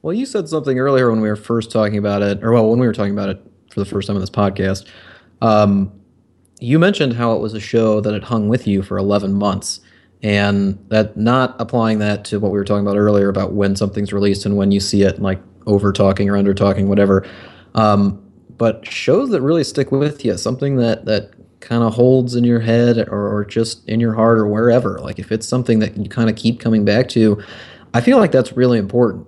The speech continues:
I feel like that's something that you have to weigh in and give it some, um,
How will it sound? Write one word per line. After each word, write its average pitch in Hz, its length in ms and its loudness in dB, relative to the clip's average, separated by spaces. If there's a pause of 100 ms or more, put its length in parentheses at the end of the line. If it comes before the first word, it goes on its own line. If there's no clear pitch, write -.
(100)
I 110 60 -8
feel 143 200 -2
like 123 120 0
that's 110 200 -2
something 110 480 -6
that 98 300 -6 (460)
you 110 160 -4
have 110 320 -2
to 110 120 -2
weigh 104 400 2
in 104 500 0 (100)
and 104 160 -4
give 107 160 0
it 98 120 -4
some, 101 380 -2
um, 104 180 -6